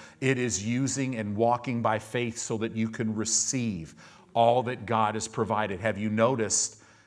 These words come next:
kind of the progression? I didn't know this progression when I started this series,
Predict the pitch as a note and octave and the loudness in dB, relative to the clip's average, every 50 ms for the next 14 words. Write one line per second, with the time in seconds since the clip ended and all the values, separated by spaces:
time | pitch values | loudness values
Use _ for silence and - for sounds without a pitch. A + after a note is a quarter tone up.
0 | _ _ _ - A#2+ A2+ A2+ B2 A2+ A2+ A2 - B2+ A2+ F#2 G#2+ A#2 A2 A2+ - | _ _ _ 0 0 0 2 0 -2 -4 -4 -4 -6 -4 2 2 2 2 2 -2
1 | - - E2 D2+ - - _ _ _ _ _ _ _ _ _ _ _ _ _ _ | -6 -8 -10 -12 -14 -20 _ _ _ _ _ _ _ _ _ _ _ _ _ _
2 | _ A2+ A#2 A2+ B2+ B2 B2 B2+ C3+ C#3+ D3+ D3 B2+ A2+ - - - A#2+ F#2 G2+ | _ -2 0 0 0 0 0 2 2 2 2 2 2 0 0 0 0 -4 -4 -2
3 | G2 F#2+ - - G#2 G2 G2+ F#2 F#2 F#2+ F#2 - - A2+ G2+ G#2 G#2 F2+ F#2+ G#2 | -4 -4 -4 -6 -6 -6 -4 -4 -4 -2 -2 -2 -2 -2 -2 -2 -2 -4 -4 -2
4 | G2 - - - A#2 A#2+ A2+ G2 F2 E2+ D#2 - - | 0 0 0 0 0 -2 -2 -2 -4 -6 -8 -12 -14